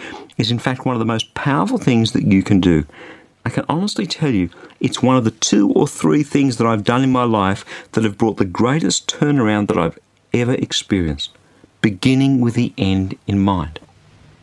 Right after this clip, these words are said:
Now, interestingly, Stephen Covey, who wrote that stuff, is a Mormon, so his theology and my theology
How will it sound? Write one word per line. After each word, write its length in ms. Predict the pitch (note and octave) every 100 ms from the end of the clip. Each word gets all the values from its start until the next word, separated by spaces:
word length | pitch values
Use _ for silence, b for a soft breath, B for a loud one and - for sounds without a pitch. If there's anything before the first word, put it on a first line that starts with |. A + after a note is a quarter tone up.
| B B B B -
Now, 80 | -
interestingly, 680 | C4 D#4+ E4 - F3 C3+ C3
Stephen 420 | - G#3+ A#3+ G#3
Covey, 360 | - D#3 D3+
who 160 | C3+ B2+
wrote 240 | B2+ F#3 -
that 160 | -
stuff, 240 | - G2+ G#2+
is 80 |
a 40 | G#2
Mormon, 420 | G2+ D3 C#3 D#3
so 180 | D3+ B2+
his 260 | F#3 D4+
theology 500 | - C#3+ B2 B2+ A2
and 120 | A#2 G2+
my 240 | A2+ C#3
theology 520 | - G#2+ G2 F2+ G#2